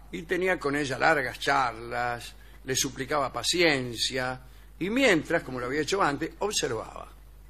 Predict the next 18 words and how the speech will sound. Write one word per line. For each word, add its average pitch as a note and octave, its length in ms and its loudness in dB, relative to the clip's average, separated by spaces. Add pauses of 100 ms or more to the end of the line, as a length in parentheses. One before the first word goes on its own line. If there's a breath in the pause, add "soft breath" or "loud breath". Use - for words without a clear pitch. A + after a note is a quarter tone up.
(460 soft breath)
Miraba E3 640 6
toda D#3+ 160 4
la D3 60 2
habitación D3+ 680 4
a B2+ 40 -2
ver D3 140 2
dónde D3+ 180 2
podían C#3 320 -2
estar C3+ 260 -2
las B2 140 -6
cartas B2 460 -4
y A2+ 40 -10
el A2 100 -10
cuad-, A#2 240 -4
los G#2 120 -10
cuadernitos. C3 600 -2 (680 loud breath)
Un A3+ 180 0
día, G#3+ 400 2